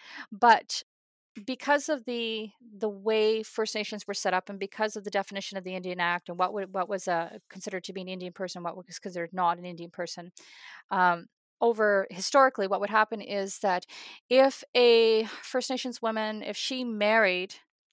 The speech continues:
off reserve, she married off reserve, if she were, married a, a non-status man, she would be removed from the First Nation. She was no longer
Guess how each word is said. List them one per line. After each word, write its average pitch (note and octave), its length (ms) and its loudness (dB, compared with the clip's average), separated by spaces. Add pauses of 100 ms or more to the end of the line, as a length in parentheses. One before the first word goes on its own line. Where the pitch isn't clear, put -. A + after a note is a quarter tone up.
(160)
off F#3 320 -2
reserve, A#3 540 2 (520)
she - 160 -12
married C4+ 300 2
off B3 220 4
reserve, A#3 280 -2
if F#3 80 -8
she - 160 -8
were, A3 400 -4
married A3 540 -4
a, F#3+ 400 -6
a G3+ 100 -12
non-status G#3+ 2000 -2
man, F#3 460 -4 (500)
she - 320 -4
would A#3 200 -8
be G#3 540 -8 (220)
removed G#3+ 760 -2
from A3 200 -2
the G#3 60 -10
First G3+ 260 -6
Nation. F#3 280 -8
She - 140 -10
was F3+ 160 -10
no G#3+ 340 -2
longer G3 640 0